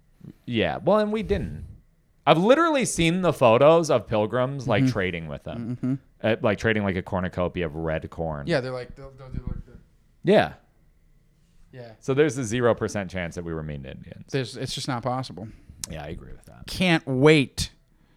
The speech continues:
Speaker 2: for Killers of the Flower Moon.
Speaker 1: I just read it.
Speaker 2: The movie's coming out.
Speaker 1: I know.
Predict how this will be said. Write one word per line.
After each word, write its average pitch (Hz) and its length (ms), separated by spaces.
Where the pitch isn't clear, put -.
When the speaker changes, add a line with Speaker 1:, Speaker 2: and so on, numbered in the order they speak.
Speaker 2:
for - 180
Killers 120 340
of 113 80
the 110 80
Flower 110 260
Moon. 107 300
Speaker 1:
I 113 80
just 117 140
read 120 160
it. - 120
Speaker 2:
The 127 140
movie's 135 300
coming 113 240
out. 98 180
Speaker 1:
I 95 100
know. 98 140